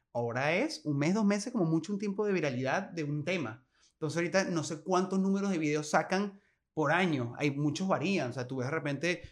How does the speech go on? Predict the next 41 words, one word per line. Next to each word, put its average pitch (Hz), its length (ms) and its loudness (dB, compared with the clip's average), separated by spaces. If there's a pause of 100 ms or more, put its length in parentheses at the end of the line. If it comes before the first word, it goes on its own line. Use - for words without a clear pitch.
(140)
yo 135 120 -6
conozco 151 320 -2
una, 175 240 2
saqué 156 760 2 (220)
ce-, - 260 -2
cerca 147 300 2
de 180 80 4
ocho 156 220 0
videos 160 240 0
al 123 100 2
año. 165 340 2 (600)
Y 147 200 2
de 135 80 6
repente 131 240 -2
hay 143 40 0
otros 151 120 -4
artistas 170 220 -6
que 147 80 -10
sacan 139 200 -6
dos, 170 320 0
y 123 100 -4
otros 151 140 -2
artistas 156 240 -2
que - 40 -6
sacan 135 680 0
diez, 160 500 -6
¿sabes? 165 240 0
Entonces 147 260 -4
todo 202 180 2
varía. 165 440 2 (280)
Pero 185 180 2
las 165 120 0
disqueras, 160 680 0
normalmente, 156 640 0
cuando 147 240 2
son 156 180 -2
manejadas 170 320 -2
por 180 140 0
una 175 80 0
disquera 165 280 -4
específica, 147 680 -4